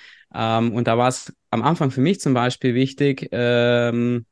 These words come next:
äh, einen klaren, klaren Plan zu haben, einen klaren Businessplan für mich mal aufzustellen.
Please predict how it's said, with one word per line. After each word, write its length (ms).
äh, 200
einen 220
klaren, 360
klaren 540
Plan 320
zu 140
haben, 280
einen 120
klaren 320
Businessplan 600
für 120
mich 160
mal 140
aufzustellen. 720